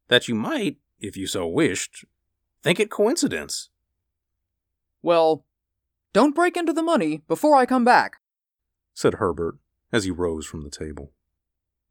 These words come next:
Speaker 2: "I'm afraid it'll turn you into a greedy, mean man, and we shall have to disown you."
Speaker 1: His mother laughed, and following him to the door, watched him down the road, and returning to the breakfast table,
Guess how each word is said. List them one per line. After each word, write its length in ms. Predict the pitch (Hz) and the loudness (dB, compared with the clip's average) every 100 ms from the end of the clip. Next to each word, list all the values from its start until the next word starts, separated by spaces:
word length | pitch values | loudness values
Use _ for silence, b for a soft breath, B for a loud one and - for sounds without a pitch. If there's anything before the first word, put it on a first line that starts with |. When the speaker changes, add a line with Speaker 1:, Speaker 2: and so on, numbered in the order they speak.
| _ | _
Speaker 2:
"I'm 200 | 135 147 | -4 -2
afraid 500 | 139 - 160 196 147 | -2 -2 0 2 2
it'll 200 | 151 156 | 0 -4
turn 280 | - 233 247 | -4 -4 -2
you 140 | 247 | -2
into 240 | 247 233 240 | -2 -2 0
a 120 | 202 | -2
greedy, 580 | 156 175 226 156 139 127 | -2 -2 -2 -2 -4 -6
mean 420 | - 147 190 165 143 | -8 -4 -2 -2 0
man, 440 | 147 156 135 123 _ _ _ _ _ - | 0 0 0 -4 _ _ _ _ _ -10
and 100 | 147 | -6
we 100 | 147 | -4
shall 160 | 147 | -4
have 200 | 135 208 | 0 2
to 80 | 214 | 0
disown 400 | 127 120 165 202 | -4 -2 2 2
you." 240 | 156 117 - _ _ _ _ _ _ _ _ _ - | 0 -6 -12 _ _ _ _ _ _ _ _ _ -4
Speaker 1:
His 180 | 139 123 | -2 0
mother 320 | 95 101 98 | -2 -2 -2
laughed, 560 | 80 76 76 - - _ _ _ _ - | -6 -10 -18 -20 -20 _ _ _ _ -10
and 120 | 95 | -6
following 420 | - 117 107 104 | 0 0 0 -2
him 120 | 95 113 | -6 -6
to 80 | 104 | -6
the 100 | 90 | -6
door, 500 | 117 117 85 85 - - | -4 -2 -4 -6 -12 -6
watched 300 | 131 - - | -4 -4 -8
him 80 | |
down 240 | 85 87 80 | -10 -10 -10
the 80 | 73 | -12
road, 340 | 80 76 82 _ _ _ _ _ _ _ _ - | -12 -14 -18 _ _ _ _ _ _ _ _ -8
and 160 | 92 | -8
returning 480 | 82 - 135 131 131 | -8 -6 -2 0 -2
to 80 | 120 | -2
the 80 | 95 | -4
breakfast 480 | 80 104 - 117 - | 0 -2 -2 -8 -4
table, 460 | 110 104 104 104 | -4 -4 -6 -10